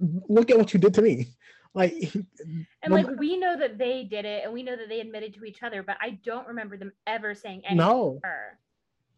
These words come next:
Speaker 1: No,
Speaker 2: And
Speaker 1: like,
Speaker 2: they're just,
Speaker 1: like,
Speaker 2: like,
Speaker 1: I'm
Speaker 2: unable to admit guilt. And if you're unable to say, if you're unable to even admit guilt,
Speaker 1: Mm-hmm.
Speaker 2: to then take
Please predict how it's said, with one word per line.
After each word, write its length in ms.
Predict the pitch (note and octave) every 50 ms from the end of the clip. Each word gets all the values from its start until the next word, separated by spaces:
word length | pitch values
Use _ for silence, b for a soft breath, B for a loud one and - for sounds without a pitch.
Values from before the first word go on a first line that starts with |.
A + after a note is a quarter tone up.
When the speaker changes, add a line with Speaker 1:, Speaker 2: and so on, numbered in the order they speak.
| _ _ _ _ _ _ _ _ _ _ -
Speaker 1:
No, 180 | G3 A3 C4+ C4+
Speaker 2:
And 100 | A3+ D4
Speaker 1:
like, 100 | C#4+ -
Speaker 2:
they're 80 | D#4+ D#4+
just, 100 | - -
Speaker 1:
like, 80 | G3 F3+
Speaker 2:
like, 100 | E4 -
Speaker 1:
I'm 100 | G#3+ G#3+ - _ _ - C#4 C#4+ D4+
Speaker 2:
unable 340 | D#4+ E4+ E4+ E4+ C#4 E4 -
to 160 | - D4 C4+
admit 460 | A#3 A3+ A#3+ A#3+ A#3+ - - G#3+ G3
guilt. 360 | G#3 A3 G#3 F#3+ D#3 - _ _ _ -
And 80 | B3 C4
if 60 | B3
you're 100 | C4+ C#4+ -
unable 300 | D4 D#4 E4+ F4 C#4+ D#4+ B3
to 100 | C#4 C4
say, 540 | - - B3 A#3+ A#3 A3+ G#3+ G#3+ G#3+ - - _ _ _ _ - C#4
if 80 | C4+
you're 120 | D4+ D4+ -
unable 420 | D4 D#4 E4 E4+ E4 D#4+ D#4+ D#4
to 100 | - C#4+
even 220 | B3 B3 A#3 A#3+ A#3
admit 480 | A3 F#3+ F3 G3+ G3 F#3 F#3+ G#3+ - _ _
guilt, 440 | G3 G3 F3 E3+ G3 B3 B3 _ _ _ _ _ _ _ _ _ -
Speaker 1:
Mm-hmm. 360 | A#3+ A3+ F#3+ F#3 E3+ C#3+ C#3 - _ _ _ _ _ _ _
Speaker 2:
to 100 | - D#4
then 420 | G#3+ C#4 C#4+ D4 C#4+ C#4+ C#4 C4+ C4+ _ _ _ _ _ _ _ _ _ _ _ _ _ _ _ _ _ _ _ - - - -
take 320 | C#4 C#4 C#4+ C#4 _ _